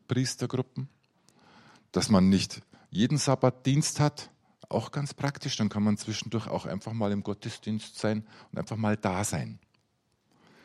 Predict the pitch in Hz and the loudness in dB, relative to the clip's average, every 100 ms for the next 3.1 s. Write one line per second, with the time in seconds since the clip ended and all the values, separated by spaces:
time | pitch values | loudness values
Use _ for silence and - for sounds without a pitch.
0 | - - - - - - - - - 113 | -20 -20 -20 -20 -20 -20 -18 -2 8 10
1 | 120 120 110 - - _ _ _ _ _ | 10 8 4 -6 -12 _ _ _ _ _
2 | _ _ _ - - - 113 131 135 123 | _ _ _ -20 -18 0 2 6 6 6